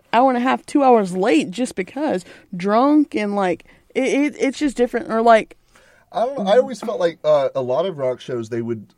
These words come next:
Speaker 2: start early and they just wouldn't end. Like, they were supposed to end at a certain time, they wouldn't end.
Speaker 1: Well, I mean, like, generations before. It's like this guy says, "What happened to the eighties when well-known bands would make you wait for hours at a club and would finally hit the stage after midnight?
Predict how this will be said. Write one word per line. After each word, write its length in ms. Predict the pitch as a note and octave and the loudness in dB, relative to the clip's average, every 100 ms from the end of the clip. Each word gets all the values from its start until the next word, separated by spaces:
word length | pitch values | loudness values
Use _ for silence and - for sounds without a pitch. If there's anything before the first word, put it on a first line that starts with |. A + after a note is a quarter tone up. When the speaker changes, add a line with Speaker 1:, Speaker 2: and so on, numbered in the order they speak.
| _ _ - | _ _ -20
Speaker 2:
start 460 | - - A#2+ - A#2 | -14 -6 -6 -6 -8
early 320 | B2+ C#3 A#2 | -6 -4 -4
and 100 | A2+ | -6
they 80 | G#2+ | -12
just 220 | G#2 - - A2 | -14 -18 -18 -12
wouldn't 380 | A2+ G#3+ - - | -10 -12 -16 -12
end. 460 | A2+ G#2+ A2 A2 - | -10 -8 -10 -16 -10
Like, 200 | A#2+ A2+ | -10 -6
they 80 | C3 | -6
were 80 | |
supposed 520 | A#2+ C3+ - C3 B2+ - | -6 -10 -6 -6 -4 -8
to 140 | F#2+ | -8
end 100 | A#2+ | -6
at 120 | A#2+ | -6
a 60 | A2+ | -8
certain 300 | - B2 A2 | -10 -14 -14
time, 240 | A#2+ A#2 A2 | -12 -12 -12
they 80 | A2 | -14
wouldn't 460 | G#2+ A2 G#2+ A2 | -12 -10 -10 -14
end. 400 | - G#2+ G#2 G#2+ - _ _ _ | -16 -14 -14 -18 -20 _ _ _
Speaker 1:
Well, 220 | B3+ B3 | 6 10
I 140 | A#3 B3+ | 10 8
mean, 180 | A#3+ A3 | 6 4
like, 240 | F3+ - _ - F#3 | 0 -4 _ -16 -14
generations 720 | F3 G#3+ G3 F#3+ F3+ - E3+ - | -4 -2 0 0 0 -2 -8 -10
before. 360 | F3+ - F3+ E3+ | -20 -8 -6 -4
It's 120 | G#3 | -4
like 120 | G#3+ | -4
this 160 | G#3+ G3+ | -4 2
guy 200 | G#3 G#3 | 2 2
says, 260 | G3+ G3 | -2 -4
"What 320 | F#3 F#3 G3+ | -6 2 2
happened 340 | G#3 G#3 F#3+ F#3+ | 4 2 0 -6
to 60 | F#3+ | -6
the 100 | - | -2
eighties 420 | G3 G3+ F#3 F3+ F#3 | -2 -2 -2 -6 -2
when 300 | F3 E3+ - | 0 0 0
well-known 420 | F#3+ F#3+ G3 F#3 | 2 4 2 2
bands 280 | F#3 F#3+ F#3+ | 2 0 -2
would 100 | E3+ | -4
make 240 | F3+ F3 | -4 -4
you 100 | F3+ | -4
wait 240 | F3+ F3+ - | -2 -2 -4
for 160 | - | 0
hours 320 | F#3 F#3 F#3+ | 2 4 2
at 80 | F#3 | -2
a 60 | - | -6
club 420 | - G3+ G3+ F#3+ | -4 2 4 4
and 140 | F3+ | 0
would 100 | F3+ | -4
finally 380 | - G3 G3 F#3 | -2 0 0 -2
hit 180 | F#3 F#3+ | -4 -4
the 80 | F#3+ | -6
stage 320 | - F#3 F3+ | -6 -4 -2
after 280 | F#3+ - E3+ | -2 -2 -6
midnight? 580 | E3+ F3+ E3+ - - | -2 -2 -2 -6 -8